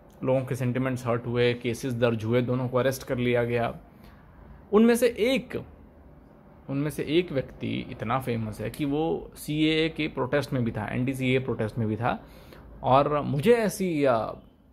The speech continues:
you know, दुर्गंध आ रही है कि ये लोग वही लोग हैं जो पैसा लेके काम करते हैं, मोटिवेटेड काम करते हैं, एजेंडावादी काम करते हैं। आपको पैसा मिला, आपने सीएए के प्रोटेस्ट में अपना भाषणबाजी की, ठीक है।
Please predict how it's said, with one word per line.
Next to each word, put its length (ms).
you 80
know, 100
दुर्गंध 440
आ 100
रही 200
है 140
कि 220
ये 120
लोग 180
वही 200
लोग 200
हैं 100
जो 60
पैसा 340
लेके 240
काम 220
करते 280
हैं, 160
मोटिवेटेड 560
काम 180
करते 240
हैं, 120
एजेंडावादी 580
काम 200
करते 260
हैं। 100
आपको 280
पैसा 260
मिला, 240
आपने 240
सीएए 340
के 100
प्रोटेस्ट 380
में 100
अपना 380
भाषणबाजी 540
की, 180
ठीक 200
है। 120